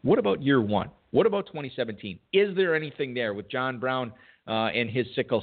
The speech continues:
cell, with Larry Fitzgerald supposedly on his last legs, with J J Nelson being very inconsistent? Is there a spot for Chad Williams to be a redraft guy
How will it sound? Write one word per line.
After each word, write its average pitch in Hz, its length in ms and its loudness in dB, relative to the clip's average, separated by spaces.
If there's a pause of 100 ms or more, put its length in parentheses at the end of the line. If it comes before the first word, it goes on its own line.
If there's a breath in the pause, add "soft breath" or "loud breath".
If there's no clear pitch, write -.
cell, 98 180 4
with 110 160 0
Larry 131 300 4
Fitzgerald 131 520 2 (520 loud breath)
supposedly 139 560 4
on 123 140 0
his 120 160 -4
last 120 320 0
legs, 101 260 -2 (280 soft breath)
with 135 180 2
J 143 180 6
J 139 160 0
Nelson 135 420 -4
being 120 220 -2
very 117 300 2
inconsistent? 110 760 -6
Is 190 240 4
there 202 160 4
a 170 60 2
spot 175 340 0
for 151 100 -4
Chad 151 360 0
Williams 135 540 -2 (420)
to 147 100 0
be 139 380 4
a 135 60 4
redraft 127 720 0
guy 90 400 0